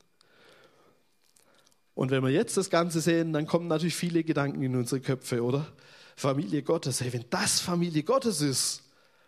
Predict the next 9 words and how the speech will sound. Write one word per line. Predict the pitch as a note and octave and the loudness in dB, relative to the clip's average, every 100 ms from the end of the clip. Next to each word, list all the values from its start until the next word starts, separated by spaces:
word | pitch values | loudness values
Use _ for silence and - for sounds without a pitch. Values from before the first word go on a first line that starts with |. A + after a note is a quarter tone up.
| _ _ _ _ _ | _ _ _ _ _
ja, | C#3 | -2
dann | D3 D#3+ | 0 0
gehört | E3 F3 | 2 4
da | E3+ | 4
ja | E3+ | 4
einiges | D#3+ E3+ F3 F3 F3+ | 4 4 2 0 2
mit | F#3 | 2
rein, | E3 G3 E3 | 4 4 4
richtig? | C#3 E3 - G3 F3+ - | 2 -2 0 0 0 -4